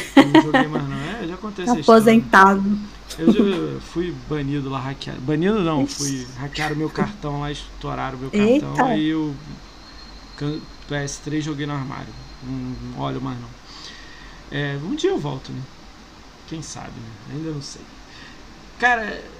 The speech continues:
Speaker 1: é o cara, olha a notícia aí, cara, três quatro três vai desligar o servidor de Halo,
Speaker 2: É,
Speaker 1: todos os
Speaker 2: acabei de
Speaker 1: trezentos e sessenta.
Speaker 2: ver aqui.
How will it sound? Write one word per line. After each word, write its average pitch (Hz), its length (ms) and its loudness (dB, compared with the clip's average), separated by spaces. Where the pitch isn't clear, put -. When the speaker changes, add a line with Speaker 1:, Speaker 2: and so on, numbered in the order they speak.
Speaker 1:
é 254 120 -6
o - 140 -2
cara, 277 280 -4
olha - 280 -4
a - 20 -4
notícia 254 480 -4
aí, 196 80 -6
cara, - 220 -4
três 196 260 -4
quatro 202 220 -6
três 190 140 -2
vai 196 100 -4
desligar 185 340 -4
o - 20 -6
servidor 185 360 -4
de 190 120 -4
Halo, 185 300 2
Speaker 2:
É, - 0 -
Speaker 1:
todos 269 280 2
os - 80 -12
Speaker 2:
acabei 190 340 0
de 226 100 4
Speaker 1:
trezentos 311 220 0
e - 0 -
sessenta. 302 60 -6
Speaker 2:
ver 269 40 -2
aqui. 233 340 -4